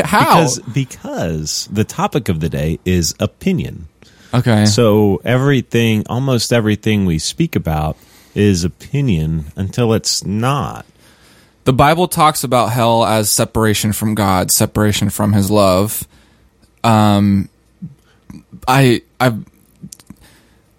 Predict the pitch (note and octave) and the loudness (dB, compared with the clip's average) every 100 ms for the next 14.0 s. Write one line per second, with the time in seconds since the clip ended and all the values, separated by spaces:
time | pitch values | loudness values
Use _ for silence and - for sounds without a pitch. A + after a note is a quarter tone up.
0 | _ _ - A#2 A2 - A#2 - A#2+ - | _ _ -6 -2 -2 -2 -4 -2 -2 0
1 | D3+ D3 - C#3 B2+ A#2+ A#2+ A#2 A2+ A2 | 0 0 2 2 4 4 4 4 4 2
2 | - A2 F#2+ G#2 A#2 C3 C3+ C3 C3 B2+ | 2 2 2 0 2 4 6 6 4 2
3 | G#2+ A2+ - B2 - C3 A#2+ A2+ B2+ B2 | 0 -4 -2 -2 -2 0 0 2 4 4
4 | A#2+ A#2 - B2+ B2+ D#3 - A#2 A#2 A#2 | 4 2 2 2 2 0 -2 0 2 4
5 | A#2 A2+ A2+ A2 A2 A#2 A#2 A2+ A2+ G#2+ | 4 4 2 0 -2 -2 0 0 -2 -2
6 | A2+ A2+ A2+ G2 A2 A2 G#2+ G#2+ G#2+ G#2+ | -2 -2 -2 0 -2 0 0 0 2 2
7 | G#2 G2+ G2+ - A2+ A2+ A#2 A#2+ B2+ - | 2 0 -2 -2 2 2 2 2 0 -4
8 | - - - - _ _ B2 B2+ C#3+ C3+ | -12 -20 -20 -20 _ _ 0 2 2 0
9 | - A#2+ A2 A2+ A2+ - - A#2+ A#2 A2 | 2 2 2 2 0 0 0 2 2 0
10 | A#2 G#2 G2+ G#2 G#2 - _ - _ _ | 0 2 2 0 -2 -10 _ -20 _ _
11 | - G#2+ G2+ A#2 F2+ - - C3 F3 A2 | -4 0 2 2 0 -4 0 2 2 0
12 | C#3 D3+ - G#2+ G#2 A#2 C#3+ - - A#2 | 2 2 0 -2 0 0 -2 -6 -20 -20
13 | G2 F#2 G2 A#2+ A#2 A2+ G#2+ A2 G#2 | -18 -10 0 2 4 2 0 -2 -4